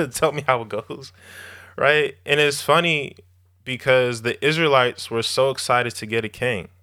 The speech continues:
right? Remember, like, they were so focused on getting what they wanted, but still ended up responding to opposition like this. It's crazy. Like, we can pray for things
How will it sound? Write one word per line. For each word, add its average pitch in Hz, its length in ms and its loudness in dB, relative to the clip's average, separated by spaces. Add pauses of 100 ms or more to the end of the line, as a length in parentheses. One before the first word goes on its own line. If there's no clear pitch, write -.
(160)
right? 117 360 0
Remember, 113 360 -2
like, 95 280 -4 (480)
they 120 140 0
were 123 460 2
so 143 360 2
focused 135 440 -2
on 110 200 -2
getting 113 240 0
what 107 160 -4
they 98 80 -8
wanted, 101 460 -4
but 98 120 -8
still 117 300 -2 (100)
ended 117 220 -4
up 107 200 -4 (360)
responding 107 520 -2
to - 320 -8
opposition 104 560 -6
like 92 200 -14
this. - 460 -14 (1500)
It's 127 200 -4
crazy. 135 400 2
Like, 107 200 2
we 127 140 -4
can 120 180 0
pray 143 340 2
for 127 160 -4
things 104 760 -4